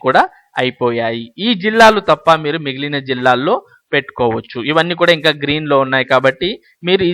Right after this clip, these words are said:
జిల్లాలు పెట్టుకోవచ్చు. ఓకే, తర్వాత హైదరాబాద్ లో ఇంకా పదిహేడు వేల దాకా ఇంకా ఆప్షన్స్ పెట్టుకోవడానికి ఉంది. ఓకే, విశాఖపట్నం,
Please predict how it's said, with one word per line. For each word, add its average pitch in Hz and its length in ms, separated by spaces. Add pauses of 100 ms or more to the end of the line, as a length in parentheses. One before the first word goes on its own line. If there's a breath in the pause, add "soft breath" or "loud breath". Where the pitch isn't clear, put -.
(100)
జిల్లాలు 160 420
పెట్టుకోవచ్చు. 120 520 (400)
ఓకే, 170 180 (240)
తర్వాత 160 240 (100)
హైదరాబాద్ 156 580
లో 185 120
ఇంకా 156 180 (180)
పదిహేడు 147 460
వేల 139 160 (100)
దాకా 147 260 (500)
ఇంకా 147 180 (180)
ఆప్షన్స్ 156 400
పెట్టుకోవడానికి 135 640
ఉంది. 131 200 (280)
ఓకే, 139 180 (880)
విశాఖపట్నం, 151 760